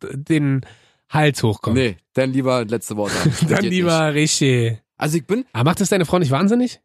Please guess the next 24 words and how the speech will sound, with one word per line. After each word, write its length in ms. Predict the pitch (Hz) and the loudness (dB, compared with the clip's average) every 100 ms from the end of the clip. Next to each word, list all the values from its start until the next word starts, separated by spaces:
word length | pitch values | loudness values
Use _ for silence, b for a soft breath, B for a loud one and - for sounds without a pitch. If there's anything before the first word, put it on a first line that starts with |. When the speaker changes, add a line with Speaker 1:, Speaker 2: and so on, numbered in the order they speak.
| _ | _
Speaker 2:
Natürlich 500 | 101 113 120 156 196 | -8 -6 -2 -2 -2
macht 180 | 117 95 | -6 -8
sie 60 | 95 | -10
das 140 | - | -8
wahnsinnig. 480 | 92 92 90 85 - _ _ - | -6 -6 -6 -10 -16 _ _ -2
Speaker 1:
Und, 200 | 131 131 | -2 0
äh, 160 | 123 | 0
Speaker 2:
Weil 160 | 131 143 | 0 0
selbst 320 | 131 175 139 | -2 -2 0
wenn 80 | 170 | 2
ich 60 | 180 | 2
Speaker 1:
jetzt 100 | 156 | 2
Speaker 2:
im 80 | 175 | 0
Speaker 1:
auf 220 | 170 - | 0 0
gut 180 | 175 170 | 0 2
Deutsch 160 | 190 | 0
gefragt, 300 | 208 208 196 | 0 -2 -2
und 100 | 156 | 0
wie 80 | 156 | 0
stopft 380 | - 175 - - | 0 -2 -2 -6
sie 100 | 165 | -2
dir 140 | 160 | 0
das 180 | 156 143 | 0 2
Maul? 360 | 156 175 285 | 2 2 -2